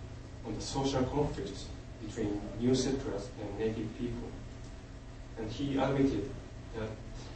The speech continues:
hand in hand with economic development in colonies,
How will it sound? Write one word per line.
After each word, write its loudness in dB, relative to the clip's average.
hand 4
in 10
hand 6
with 0
economic 0
development 2
in -8
colonies, 0